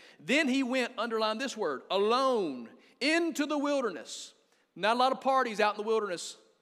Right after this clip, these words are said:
Not a lot of people out in the wilderness. And he traveled all day. That's how far he went.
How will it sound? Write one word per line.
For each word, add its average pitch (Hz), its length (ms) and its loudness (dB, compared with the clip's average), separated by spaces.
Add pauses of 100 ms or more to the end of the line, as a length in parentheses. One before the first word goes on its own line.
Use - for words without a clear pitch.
(240)
Not 202 300 0
a 247 40 -4
lot 254 160 4
of 262 120 -6
people 247 320 0
out 220 100 2
in 214 60 -10
the 208 60 -4
wilderness. 202 600 -2 (440)
And 156 100 -4
he 151 80 -4
traveled 151 680 0
all 156 400 0
day. 139 240 0
That's 131 120 -8
how 160 100 -2
far 156 220 0
he 139 60 0
went. 127 260 -8